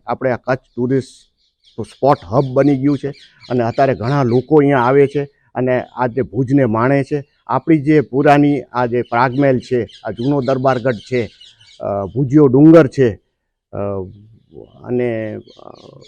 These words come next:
રામકુંડ છે, આપણા મંદિરો છે, એને આપણે જાળવવા જોઈએ અને, અને આપણે ઈ પ-, આપણે ઈ, ઈ પ્રમાણે આપણે આગળ વધવું જોઈએ,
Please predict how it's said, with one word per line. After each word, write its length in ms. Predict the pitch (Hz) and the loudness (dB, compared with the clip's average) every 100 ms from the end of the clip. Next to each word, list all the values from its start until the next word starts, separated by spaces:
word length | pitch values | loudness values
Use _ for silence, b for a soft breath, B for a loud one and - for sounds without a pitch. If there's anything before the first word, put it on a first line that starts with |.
| _ | _
રામકુંડ 580 | 107 135 165 - 156 151 | -2 2 4 4 4 4
છે, 180 | - 139 | 4 0
આપણા 320 | 113 127 135 | -2 -2 -2
મંદિરો 540 | 113 139 160 165 160 139 | 0 4 6 6 6 2
છે, 280 | 127 101 b b b - | -2 -6 b b b -4
એને 240 | 143 151 | 0 2
આપણે 320 | 147 135 139 104 | 2 0 0 -2
જાળવવા 520 | 117 135 151 151 143 | 0 4 6 6 4
જોઈએ 280 | 143 156 156 - | 2 0 -2 -8
અને, 520 | 127 131 131 131 123 113 - - - | -6 -4 -2 -2 -2 -6 -14 -20 -12
અને 180 | 135 139 | -4 -2
આપણે 300 | 123 139 135 | 0 -2 -4
ઈ 240 | 117 120 147 | -4 -4 -4
પ-, 520 | - 123 - - - | -4 -12 -14 -20 -20
આપણે 300 | - 135 143 131 127 - 113 | -10 -8 -2 0 -2 -4 -4
ઈ, 140 | 151 151 | -4 0
ઈ 100 | 165 | 0
પ્રમાણે 420 | 170 160 156 151 139 | 2 2 2 2 0
આપણે 240 | 135 - | 0 2
આગળ 240 | 135 139 | 2 2
વધવું 340 | 117 117 151 139 | 2 2 0 0
જોઈએ, 160 | 147 | -4